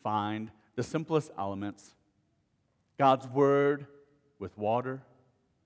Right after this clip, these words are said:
God's word with bread and wine, the very body and blood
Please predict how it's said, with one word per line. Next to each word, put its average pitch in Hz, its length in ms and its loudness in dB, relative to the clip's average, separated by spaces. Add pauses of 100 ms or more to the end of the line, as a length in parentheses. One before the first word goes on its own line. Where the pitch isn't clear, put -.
(400)
God's 139 420 6
word 131 560 2 (640)
with 110 320 -8
bread 117 240 4
and 117 180 -6
wine, 110 380 0
the 92 160 -4
very 107 300 -4
body 107 400 2
and 98 180 -8
blood 98 360 -4